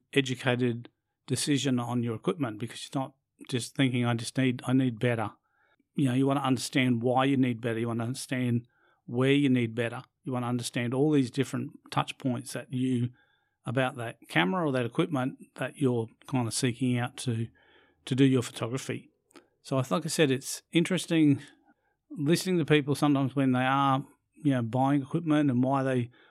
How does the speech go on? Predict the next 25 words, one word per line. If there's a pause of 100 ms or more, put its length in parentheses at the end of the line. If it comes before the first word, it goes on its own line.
or
even
sometimes
the
reasons
why
someone
bought
a
particular
camera. (720)
And
I
always
find
it
interesting
that
some
people,
like
I
said,
and
you,